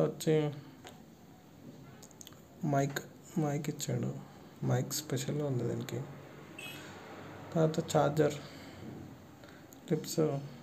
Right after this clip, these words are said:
బ్యాండేజెస్,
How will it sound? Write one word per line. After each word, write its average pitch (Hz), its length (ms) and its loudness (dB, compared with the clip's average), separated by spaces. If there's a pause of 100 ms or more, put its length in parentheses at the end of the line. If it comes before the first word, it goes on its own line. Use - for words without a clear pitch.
(1400)
బ్యాండేజెస్, 143 840 2